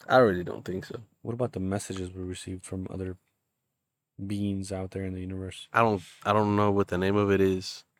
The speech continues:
Speaker 2: So you don't believe in that the government, uh, you
Speaker 1: You
Speaker 2: don't
Speaker 1: don't.
Speaker 2: believe in the government?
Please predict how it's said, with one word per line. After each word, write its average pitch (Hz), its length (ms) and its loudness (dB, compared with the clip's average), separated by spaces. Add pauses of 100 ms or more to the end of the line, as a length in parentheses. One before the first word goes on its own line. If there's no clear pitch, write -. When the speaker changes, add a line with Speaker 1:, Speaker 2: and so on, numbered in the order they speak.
(180)
Speaker 2:
So 127 100 6
you 139 80 10
don't 143 100 8
believe 127 300 6
in 107 260 0 (360)
that 107 100 -6
the 107 80 -4
government, 110 540 6 (1500)
uh, 98 80 -6
you 98 100 -2
Speaker 1:
You 127 80 8
Speaker 2:
don't 135 80 6
Speaker 1:
don't. 123 100 8
Speaker 2:
believe 131 220 8
in 107 100 6
the 104 60 4
government? 95 420 0